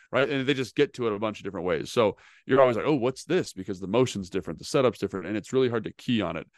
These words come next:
And I do feel like there are times where E B's just kinda calling it, right? It's like, "Hey, we're in a two-by-two and we're gonna run sail,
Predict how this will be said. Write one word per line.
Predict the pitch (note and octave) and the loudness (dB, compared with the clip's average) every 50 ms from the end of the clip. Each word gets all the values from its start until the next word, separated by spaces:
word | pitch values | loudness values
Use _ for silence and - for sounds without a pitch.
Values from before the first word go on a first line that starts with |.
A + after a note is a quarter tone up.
| _ _ - - - | _ _ -20 -12 -6
And | - A#2+ | -2 -2
I | A#2+ | 0
do | A#2+ D#3 E3+ | 0 0 -2
feel | - - - C#3+ C3 | -2 -2 -2 0 2
like | C3 A#2+ G2+ - | 2 0 0 -2
there | A#2+ A#2 A2 G#2+ | -2 0 0 0
are | |
times | G#2 - B2 A#2 A#2 A2+ A2 G2+ | -2 -4 -4 -4 -4 -4 -4 -6
where | G2+ G#2 G#2 G2+ | -4 -2 -2 -2
E | G2 A2+ | -2 -2
B's | G2+ A2 G#2+ G2+ F#2+ | -2 -2 -4 -6 -6
just | G2+ G2 - | -8 -8 -4
kinda | - A#2 G#2+ G2 F2 - _ _ _ _ _ _ - | -2 0 0 0 -2 -4 _ _ _ _ _ _ -2
calling | - C3 D3+ D3 G#2+ C#2 | 2 4 4 4 4 2
it, | C#2 - | -2 -8
right? | D#2+ F2 G#2 G#2+ | -4 -2 -2 -2
It's | - - - | -2 -2 -2
like, | F#2+ F2 | -2 0
"Hey, | - B2 A#2 G2 | 0 2 2 2
we're | F2+ G2 G2 | 2 0 0
in | G2 | 0
a | F#2+ - | -2 -2
two-by-two | - C3 B2 B2+ A#2 A2+ B2 B2 - - - - B2+ C#3 C#3+ C3+ | -2 -2 0 0 0 0 -2 -4 -6 -8 -10 -6 -4 -2 0 0
and | A2+ G2+ | -2 -2
we're | G2 | -4
gonna | G#2 G#2+ G#2+ | -4 -4 -4
run | G#2 A2 A2+ A2+ A2+ A2+ G#2+ - - | -4 -2 -2 -2 -4 -6 -8 -10 -10
sail, | - - A#2 G#2 F#2 F#2 - - - | -6 -2 -2 -2 -2 -2 -8 -14 -16